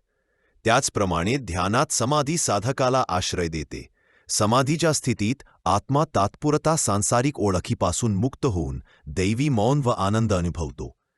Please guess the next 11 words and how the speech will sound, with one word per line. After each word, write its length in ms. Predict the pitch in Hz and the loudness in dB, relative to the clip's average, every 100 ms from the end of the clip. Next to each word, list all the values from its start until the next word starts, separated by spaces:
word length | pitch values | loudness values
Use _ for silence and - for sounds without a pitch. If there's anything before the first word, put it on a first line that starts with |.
| _ _ | _ _
हे 200 | - 123 | -2 0
क्षणे 460 | 147 - 101 104 151 - - | 0 -2 -2 -2 -6 -8 -6
पुढच्या 340 | 101 - 151 | -4 0 0
साधनेसाठी 800 | 147 98 92 117 135 135 120 147 | 0 0 0 0 0 0 -2 -4
शक्ती 440 | - - - 143 | -4 -4 -4 -4
व 120 | 147 147 | 0 0
आत्मविश्वास 760 | 92 104 113 110 92 95 87 - | 0 -2 -2 -2 -2 0 -2 -2
देतात. 420 | 76 - - - _ _ - | -8 -8 -12 -16 _ _ -6
जसा 260 | 101 104 101 | -2 0 0
विराटाचा 640 | 80 82 117 139 135 135 | -2 0 0 0 0 -2
महाल 380 | 117 95 110 | -2 0 0